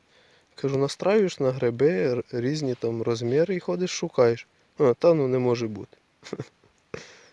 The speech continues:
Кажу, «Золото куп-, копаю». «Та й що знайшов?» Кажу, «Ще шукаю, якби знайшов би вже був дома». <laughs> Такі люди прикольні. Ну, їх дуже багато сьогодні по лісі.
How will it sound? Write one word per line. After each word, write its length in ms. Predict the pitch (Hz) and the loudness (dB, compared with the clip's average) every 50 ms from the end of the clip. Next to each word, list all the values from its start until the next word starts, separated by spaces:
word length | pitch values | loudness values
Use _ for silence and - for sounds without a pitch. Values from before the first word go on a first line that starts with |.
| _ _ _ - | _ _ _ -6
Кажу, 240 | - 143 135 131 113 | -6 -4 -4 -4 -4
«Золото 500 | 117 156 160 170 160 151 139 - 117 117 | 0 4 4 6 6 4 4 2 -2 -8
куп-, 200 | - - 117 - _ _ _ | -8 -10 -14 -16 _ _ _
копаю». 460 | - - 120 - - 113 110 107 107 | -8 -8 -6 0 2 4 4 4 2
«Та 120 | - - 131 | 2 -2 -2
й 40 | |
що 160 | 135 - 170 160 | 0 0 0 2
знайшов?» 520 | 151 131 120 - - 156 151 156 151 135 - _ _ _ _ _ _ _ _ _ - | 4 2 2 2 2 2 2 2 2 -2 -8 _ _ _ _ _ _ _ _ _ -4
Кажу, 320 | - 131 127 127 117 - - | -2 -2 0 -2 -4 -6 -8
«Ще 240 | - - 156 151 | -6 -6 -6 -6
шукаю, 460 | - - 151 147 - 175 151 131 117 123 | -6 -8 -8 -2 0 0 0 2 0 -2
якби 220 | 123 123 127 139 | -4 -2 -2 -2
знайшов 400 | 131 131 135 131 - 147 135 131 | -2 -2 -2 -2 -2 -2 -2 -2
би 120 | 135 131 | -2 -4
вже 340 | 127 127 127 123 123 120 127 131 _ _ _ _ _ _ _ _ _ - | -4 -4 -4 -4 -6 -6 -8 -12 _ _ _ _ _ _ _ _ _ -20
був 360 | - - - - 120 120 123 127 | -20 -18 -14 -8 -6 -6 -2 2
дома». 320 | 123 120 117 95 131 139 - 170 - - - - - - _ _ _ _ _ _ | 2 2 4 4 2 2 2 -2 -4 -4 -8 -12 -12 -16 _ _ _ _ _ _
<laughs> 720 | _ - - - - - - - - - - _ _ _ | _ -20 -20 -18 -20 -20 -20 -20 -20 -20 -20 _ _ _
Такі 280 | - _ - 127 120 117 | -20 _ -6 -4 -4 -2
люди 300 | 127 139 143 135 131 123 | -2 -4 -4 -4 -6 -6
прикольні. 580 | - - 127 120 - 123 117 117 113 113 113 | -6 -8 -8 -6 -2 0 0 0 0 -2 -6
Ну, 200 | 113 120 127 139 | -8 -8 -6 -6
їх 160 | 139 143 135 | -6 -8 -6
дуже 260 | 131 131 131 127 135 123 | -6 -6 -4 -2 -4 0
багато 420 | 123 123 127 123 113 - - 110 | 0 2 2 2 0 0 -2 -6
сьогодні 260 | - 113 113 117 113 | -8 -8 -8 -8 -8
по 200 | 113 - 123 117 | -8 -8 -8 -6
лісі. 320 | 117 117 117 - - - | -6 -6 -6 -8 -10 -12